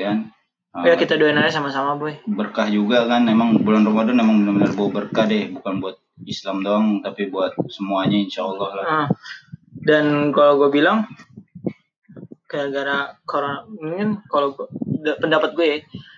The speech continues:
Speaker 2: seharusnya yang ditutup itu, bukan ditutup sih, yang diinin terlalu itu tuh di pasar, di, jangan di tempat, tempat sholat, apa ya, tempat beribadah. Karena kan kita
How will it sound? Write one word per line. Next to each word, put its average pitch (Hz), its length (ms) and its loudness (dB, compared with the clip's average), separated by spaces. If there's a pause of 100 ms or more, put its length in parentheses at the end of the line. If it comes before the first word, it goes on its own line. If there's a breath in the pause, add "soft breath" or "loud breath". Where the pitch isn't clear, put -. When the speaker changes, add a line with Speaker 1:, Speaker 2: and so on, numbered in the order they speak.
(600 loud breath)
Speaker 2:
seharusnya 156 460 0
yang 156 280 2
ditutup 147 440 -4
itu, 175 280 -6
bukan 143 240 -2
ditutup 165 300 0
sih, 147 460 -8
yang 151 280 -2
diinin 143 480 -2
terlalu 143 320 2
itu 165 160 -8
tuh 180 160 -4
di 143 120 -2
pasar, 151 500 -4
di, 156 420 -2
jangan 151 360 2
di 147 200 0 (440)
tempat, - 440 -4 (200)
tempat 143 420 2 (140)
sholat, 147 400 2
apa 151 160 2
ya, 175 60 2 (140)
tempat 147 280 0
beribadah. 143 480 2 (400 loud breath)
Karena 156 320 -2
kan 233 160 -2
kita - 320 -6